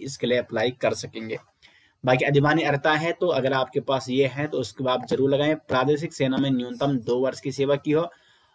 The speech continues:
और एनसीसी का बी अथवा सी प्रमाण पत्र प्राप्त किया हो या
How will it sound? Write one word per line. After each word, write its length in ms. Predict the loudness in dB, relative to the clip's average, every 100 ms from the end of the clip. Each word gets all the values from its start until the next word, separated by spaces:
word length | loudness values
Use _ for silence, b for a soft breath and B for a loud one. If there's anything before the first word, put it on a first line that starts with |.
| 0
और 260 | 4 4 4
एनसीसी 460 | 0 -2 -2 -4 -2
का 140 | 0
बी 320 | 0 0 0
अथवा 360 | 0 -4 -2 -2
सी 340 | -2 -4 -4
प्रमाण 420 | -2 -2 -2 -2 -4
पत्र 300 | -6 -8 -6
प्राप्त 360 | -2 -2 -2
किया 120 | 0 2
हो 200 | 2 2
या 280 | 0 -2